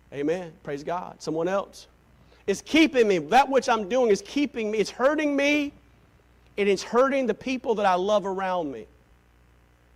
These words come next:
Maybe you even have people come into you and say, "What you're doing is hurting us. It's hurting me." People who love you and care for you, they've tried to come to you, they've tried to talk to you. You're not listening to them.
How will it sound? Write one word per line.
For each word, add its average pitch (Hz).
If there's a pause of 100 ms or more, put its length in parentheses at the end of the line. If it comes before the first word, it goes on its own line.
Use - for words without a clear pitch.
(180)
Maybe 262
you 294
even 269
have 254
people 277
come 294
into 247
you 214
and 196
say, 208 (320)
"What 226
you're 294
doing 269
is 208
hurting 247 (420)
us. - (560)
It's -
hurting 247
me." 254 (880)
People 262
who 262
love 269
you 202
and 196
care 285
for 233
you, 196 (160)
they've 247
tried 277
to 247
come 311
to 262
you, 226
they've 254
tried 254
to 226
talk 311
to 240
you. 208 (100)
You're 294
not 330
listening 349
to 285
them. 208